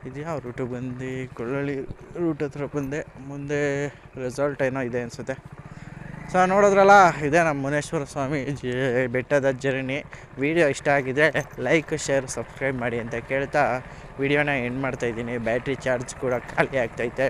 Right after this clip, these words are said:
ವಿಡಿಯೋ ಕೂಡ ಲೆಂತ್ ಆಗೋದ್ರೆ ನೋಡೋಕ್ಕೆ ಬೇಜಾರಾಗುತ್ತೆ.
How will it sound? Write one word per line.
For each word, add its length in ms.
ವಿಡಿಯೋ 320
ಕೂಡ 100
ಲೆಂತ್ 320
ಆಗೋದ್ರೆ 320
ನೋಡೋಕ್ಕೆ 340
ಬೇಜಾರಾಗುತ್ತೆ. 680